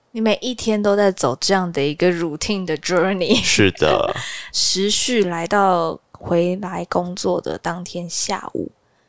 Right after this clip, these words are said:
Speaker 1: 刚吃完午餐，午休起来的时候，我觉得这个时间段大概一个小时内，你的脑袋是完全不清醒的。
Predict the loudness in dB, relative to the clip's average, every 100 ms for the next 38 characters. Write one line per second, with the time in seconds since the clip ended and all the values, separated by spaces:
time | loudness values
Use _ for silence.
0 | _ -4 -2 2 4 6 8 8 6 4
1 | -2 -2 -2 -6 -4 -2 -2 -4 -4 -4
2 | -2 0 0 -2 -6 -6 -2 2 6 6
3 | 6 0 2 2 0 -2 _ _ 0 2
4 | 4 2 4 2 2 -2 -10 -2 0 0
5 | 2 4 4 2 0 -2 -2 -16 -20 -20
6 | -2 0 2 2 2 4 4 2 0 0
7 | 0 0 0 0 -6